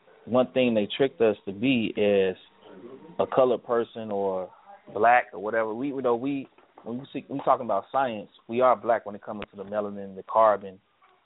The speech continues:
But when we talking about law, we don't even exist. And, uh, what it says in, in the Black Law Dictionary, the fourth edition, it pretty much said that color is, is basically an illusion.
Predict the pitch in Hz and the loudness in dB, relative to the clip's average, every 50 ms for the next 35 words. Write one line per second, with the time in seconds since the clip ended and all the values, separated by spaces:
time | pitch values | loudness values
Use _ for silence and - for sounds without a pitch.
0 | - 120 120 - 104 107 98 101 104 113 127 120 - 120 107 - 107 98 95 95 | -20 -14 -2 2 2 2 2 2 -2 -6 -4 0 2 2 2 2 -2 -8 -8 -6
1 | 92 92 90 98 117 127 120 107 95 90 - - _ _ _ _ _ _ 101 107 | -6 -6 -2 2 2 4 4 2 0 -4 -10 -16 _ _ _ _ _ _ -10 -10
2 | 107 101 101 104 101 92 92 92 90 95 104 120 117 92 - - - - - _ | -8 -8 -8 -10 -14 -16 -18 -20 -20 -14 -10 -10 -10 -10 -12 -16 -20 -20 -20 _
3 | _ _ 123 117 _ 120 123 120 120 120 - _ _ _ - 104 101 95 95 95 | _ _ -20 -20 _ _ -20 -20 -20 -20 -20 _ _ _ -10 -10 -8 -8 -8 -8
4 | 95 92 92 90 90 87 90 87 - _ - - _ _ _ _ _ _ _ _ | -8 -6 -6 -4 -4 -6 -8 -10 -12 _ -20 -20 _ _ _ _ _ _ _ _
5 | _ _ _ - - 107 113 120 - - 139 135 131 123 113 - 104 98 - _ | _ _ _ -8 -6 -4 -4 -4 -2 0 2 4 4 4 2 -2 -8 -20 -20 _
6 | _ - 107 104 95 110 117 117 110 - 117 110 104 104 120 127 123 - - 104 | _ -14 -14 -14 -6 -2 -2 -2 -2 -2 -4 -4 -4 -4 -6 -8 -8 -8 -10 -8
7 | 104 101 98 98 - - - 113 107 - - 95 95 104 120 98 - - 104 98 | -8 -8 -8 -10 -12 -6 -4 -2 -2 -2 -4 -8 -4 -2 -2 -2 -2 -4 -10 -14
8 | 95 - _ _ - _ _ - - - - - - 117 - - 123 120 117 113 | -16 -20 _ _ -20 _ _ -20 -20 -20 -12 -6 -6 -4 0 0 0 0 2 2
9 | 113 113 107 - - - 120 117 101 90 90 - - - 131 139 135 120 107 101 | 2 2 0 0 2 4 4 4 4 2 -2 -6 -2 0 2 2 4 2 0 0
10 | 98 - - - - - - - - 143 - 110 101 - - 143 - 110 110 101 | -2 -6 -12 -16 -18 -20 -18 -16 -14 -10 -8 -10 -10 -10 -14 -12 -8 -8 -8 -8
11 | 95 92 92 120 131 135 - - 107 110 110 104 98 98 98 113 131 143 147 127 | -8 -6 -2 -2 -2 -2 -4 -8 -8 -4 -2 -2 -2 -2 0 2 2 2 2 2
12 | 113 - - | 0 -4 -10